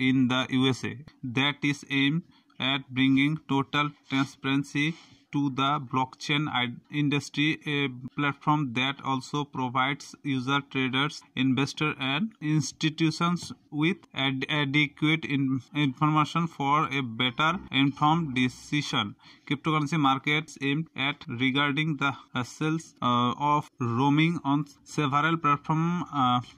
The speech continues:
before retrieving spe-, specific information.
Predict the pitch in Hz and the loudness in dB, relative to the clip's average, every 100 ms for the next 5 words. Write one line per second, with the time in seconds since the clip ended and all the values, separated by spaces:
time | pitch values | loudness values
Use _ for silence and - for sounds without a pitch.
0 | 127 135 - 151 156 - 135 131 135 131 | -2 0 2 2 4 0 -2 0 0 2
1 | 160 151 156 180 - 151 143 - 156 - | 2 4 2 2 0 0 0 2 -2 -2
2 | - 156 - - 147 151 - 147 160 175 | -2 0 0 0 0 0 0 0 2 2
3 | - 139 143 135 160 156 156 139 117 | 0 0 2 2 2 4 4 2 0